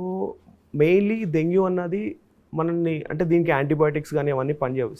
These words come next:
Symptomatic treatment is the only treatment. మనకు ఫీవర్ వచ్చిందా, symptomatically ఫీవర్ తగ్గిస్తాం. వీక్‌నెస్ ఉందా, symptomatically we'll, we will again give some drugs to improve their weakness. And, uh,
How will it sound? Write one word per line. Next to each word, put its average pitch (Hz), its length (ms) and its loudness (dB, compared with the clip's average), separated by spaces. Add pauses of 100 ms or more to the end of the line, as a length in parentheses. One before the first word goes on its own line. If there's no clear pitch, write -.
(100)
Symptomatic 185 640 0
treatment 165 420 -2
is 151 120 -6
the 131 140 2
only 143 240 0
treatment. 120 340 -4 (380)
మనకు 135 240 -2
ఫీవర్ 156 280 4
వచ్చిందా, 156 320 -2 (600)
symptomatically 151 680 0
ఫీవర్ 131 300 -4
తగ్గిస్తాం. 117 380 -12 (200)
వీక్‌నెస్ 147 420 -4
ఉందా, 143 220 -8 (100)
symptomatically 139 680 -4 (500)
we'll, 147 180 2 (220)
we 135 140 2
will 139 180 4
again 135 200 2 (100)
give 135 140 2 (160)
some 131 120 -2 (140)
drugs 123 220 -2 (100)
to 139 60 0 (140)
improve 131 280 0
their 113 180 0
weakness. 113 300 -10 (540)
And, 170 240 0
uh, 143 320 4